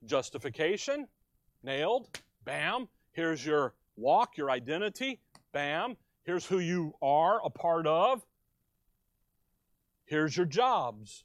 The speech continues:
and how you're to act. And re-, so now what can I do? Now I can get going.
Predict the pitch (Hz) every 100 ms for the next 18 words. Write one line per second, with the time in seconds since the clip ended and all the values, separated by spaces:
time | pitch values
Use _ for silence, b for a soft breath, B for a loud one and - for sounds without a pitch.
0 | _ 131 170 165 165 170 185 214 - _
1 | _ 156 156 165 392 359 - _ _ _
2 | _ 214 226 254 226 - 175 160 151 123
3 | 117 226 240 214 196 233 262 170